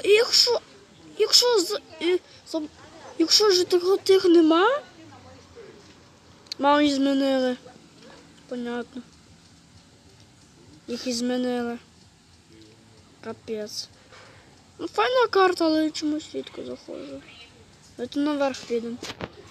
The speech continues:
Ай, тут пусто, блін. Але тут можна щось построїти.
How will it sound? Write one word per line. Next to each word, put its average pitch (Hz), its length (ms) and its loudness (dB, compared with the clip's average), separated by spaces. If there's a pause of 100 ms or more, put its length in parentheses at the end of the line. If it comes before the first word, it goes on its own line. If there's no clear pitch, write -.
(1800)
Ай, 262 400 0
тут 240 180 -10
пусто, 294 560 0
блін. 247 360 2 (680)
Але 311 240 4
тут 320 180 -4
можна 320 320 4
щось 302 220 -2
построїти. 247 800 -4